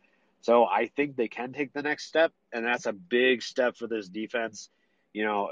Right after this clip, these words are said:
stopping at least what, the run or the pass is something that Houston needs to do, and if they can take both, great. But if it's the pass, that's gonna be big for them as well. So that leads into the next question.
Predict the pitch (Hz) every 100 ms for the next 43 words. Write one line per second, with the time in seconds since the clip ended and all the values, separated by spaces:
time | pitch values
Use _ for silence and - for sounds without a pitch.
0 | - - 120 131 139 127 117 113 101 95
1 | 98 101 - - 117 135 123 131 139 123
2 | 120 110 - 113 127 143 - - _ _
3 | _ - 117 113 - 131 127 135 117 113
4 | - 113 117 113 120 107 107 90 85 113
5 | 165 185 131 113 107 101 101 101 104 -
6 | 95 90 101 85 135 190 - 170 175 101
7 | 110 104 113 - - - 139 147 - 117
8 | - 127 117 113 - _ _ _ _ 107
9 | 131 - - 120 113 107 95 98 104 92
10 | 78 _ _ _ _ _ _ _ _ _
11 | 120 135 147 147 127 131 127 - 123 123
12 | 123 120 110 _ _ _ _ _ _ 113
13 | 131 131 - - 110 - 110 110 107